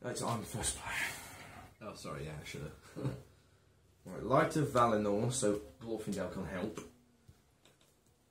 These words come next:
Speaker 1: I can stop treacheries, that's nice.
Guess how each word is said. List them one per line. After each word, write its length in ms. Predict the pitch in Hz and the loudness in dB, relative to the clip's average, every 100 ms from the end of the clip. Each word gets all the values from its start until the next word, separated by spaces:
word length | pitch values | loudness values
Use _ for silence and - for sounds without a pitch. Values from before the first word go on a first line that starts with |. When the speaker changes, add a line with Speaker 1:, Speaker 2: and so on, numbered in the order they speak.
| _ _ _ _ _ _ _ _ _ _ _ _ _ _ _ _ _ _ _ _ _ _ _ _ _ _ _ _ _ _ - | _ _ _ _ _ _ _ _ _ _ _ _ _ _ _ _ _ _ _ _ _ _ _ _ _ _ _ _ _ _ -20
Speaker 1:
I 80 | 92 | -14
can 100 | 95 | -8
stop 360 | - - 160 - | -4 -2 -2 -2
treacheries, 600 | - - - 90 139 143 | 0 0 0 2 2 2
that's 300 | 123 - - | -4 -4 -6
nice. 460 | - 135 147 - | 0 0 0 -2